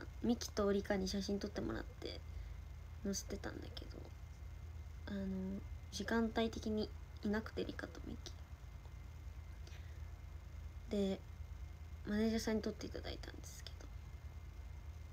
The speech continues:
そう、さっきXに載せた写真は、あんまり盛れてない。あんまり盛れてないけど、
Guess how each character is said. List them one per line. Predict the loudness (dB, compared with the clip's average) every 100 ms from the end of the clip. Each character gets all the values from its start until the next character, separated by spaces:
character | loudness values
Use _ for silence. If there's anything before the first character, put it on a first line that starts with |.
| -8 -8 -8 -8 -8 -8 -8 -8 -8 -8 -8 -8 -8 -8 -6 -6 -6
そ | -2 0
う、 |
さ | 2 2
っ |
き | 6 6
X | 6 2 4
に | 6
載 | 4
せ | 2
た | 0
写 | 2
真 | 4 6 10
は、 | 12 12 6 -8 -8 -8 -8 -8 -8 -8 -10 -8 -8 -6 -6 -8 -8 -8 -8 -6 4
あ | 8
ん |
ま | 12
り | 12
盛 | 12 10
れ | 8
て | 10
な | 10
い。 | 10 4 -8 -8 -6 -6 -8 -8 -8 -8 -6 -6 -8 -8 -8 -4 8
あ |
ん | 12
ま | 12
り | 12
盛 | 12
れ | 12
て | 12
な | 12
い | 12
け | 8
ど、 | 6 6